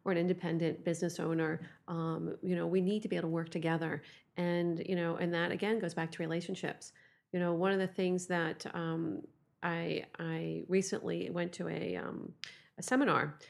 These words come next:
uh, with all the chamber directors in Connecticut. And we were talking about,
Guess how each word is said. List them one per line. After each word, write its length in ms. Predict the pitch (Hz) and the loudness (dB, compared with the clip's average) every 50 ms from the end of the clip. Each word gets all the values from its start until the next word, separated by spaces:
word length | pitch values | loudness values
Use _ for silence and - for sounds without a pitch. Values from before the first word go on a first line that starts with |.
| - - _ - | -20 -20 _ -10
uh, 300 | - 170 165 165 160 165 160 | -6 -4 -2 0 0 2 2
with 180 | 170 175 175 - | 2 0 0 2
all 180 | 185 180 180 185 | 4 4 4 4
the 80 | 180 180 | 4 2
chamber 220 | - 190 180 170 | 2 2 2 2
directors 320 | 170 160 160 - 175 156 | 2 0 0 0 -2 -2
in 80 | 160 160 | -2 -4
Connecticut. 640 | 160 170 165 160 160 165 165 156 147 - - - - - - - - _ _ _ - | -2 0 0 2 0 0 -2 -2 -4 -4 -6 -10 -18 -20 -20 -20 -20 _ _ _ -4
And 520 | 175 175 170 170 170 170 170 170 175 175 | -2 0 0 0 0 0 0 0 0 0
we 220 | 175 175 175 175 170 | 0 2 2 2 2
were 140 | 165 165 | 0 0
talking 420 | 165 - - 220 233 233 - 175 165 | -2 -2 0 0 0 0 0 -2 -2
about, 500 | 165 143 165 156 156 151 160 - - | 0 0 0 -2 -2 -2 -4 -6 -8